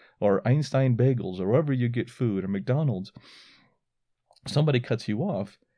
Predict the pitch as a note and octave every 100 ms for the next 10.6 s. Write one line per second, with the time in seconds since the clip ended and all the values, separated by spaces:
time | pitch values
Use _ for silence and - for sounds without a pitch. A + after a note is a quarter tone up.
0 | _ - F#3 F#3+ C3+ G3+ A#2+ - G#2 -
1 | G#2+ G2 F#2+ - F#2+ - E2 F#2 G#2+ B2
2 | E3+ B3+ G#3+ A#2 A2 G#2 - - A2 A2
3 | A#2+ D3+ A#2 G2+ G2 D#3+ F#3 D3 A#2+ B2
4 | B2 A#2 G#2 F#2+ D#2+ - - - G2+ -
5 | F#3+ _ _ _ _ _ _ _ - D#3+
6 | D3 - - G#3 - C3+ D3+ F3+ C3 G2+
7 | A#2 E3+ C3 - - - - - - -
8 | - _ _ _ _ G2+ F#2+ F#2+ B2+ D#3+
9 | A2+ G2 B2 A#2 A#2 G#2 A2 - B2+ B2
10 | B2 - F#3 - -